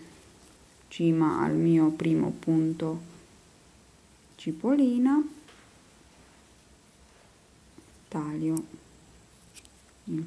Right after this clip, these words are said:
filo, faccio il nodino di sicurezza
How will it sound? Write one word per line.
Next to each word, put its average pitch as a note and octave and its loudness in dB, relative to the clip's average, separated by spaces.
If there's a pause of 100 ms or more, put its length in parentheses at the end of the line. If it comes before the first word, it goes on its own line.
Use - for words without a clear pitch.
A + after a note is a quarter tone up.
filo, D#4+ -2 (1400)
faccio E3 -8 (120)
il F#3 -4
nodino D#3+ 0
di D#3+ -2
sicurezza B3 0